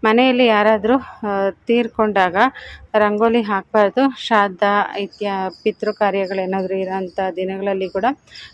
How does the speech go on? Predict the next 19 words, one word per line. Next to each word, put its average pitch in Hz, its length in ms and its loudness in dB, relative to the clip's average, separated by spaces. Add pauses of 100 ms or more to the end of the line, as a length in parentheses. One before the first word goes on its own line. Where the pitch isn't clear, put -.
ಮನೆ 202 200 0
ಮುಂದೆ 202 360 0
ರಂಗೋಲಿ 190 380 -2
ಬಿಡಿಸ್ಬಾರ್ದು. 185 680 -4 (1080)
ರಂಗೋಲಿಯಿಂದ 220 640 2 (580)
ದೇವರ 214 240 2 (120)
ಅನುಗ್ರಹ 202 540 -2
ನಮಗೆ 202 680 -4 (120)
ಸಿಗುತ್ತೆ 214 440 -2
ಅಂತಲೇ 202 440 -2
ಹೇಳ್ಬೋದು. 185 720 -2 (1080)
So 240 80 4
ಹಾಗಾಗಿ 240 640 2 (140)
ಆದಷ್ಟು, 226 640 -2 (260)
ಆ, 185 440 0 (680)
ರಂಗೋಲಿನ 214 580 2
ಮನೆ 202 280 0
ಮುಂದೆ 202 280 -2
ಹಾಕೋದಕ್ಕೆ 185 680 -4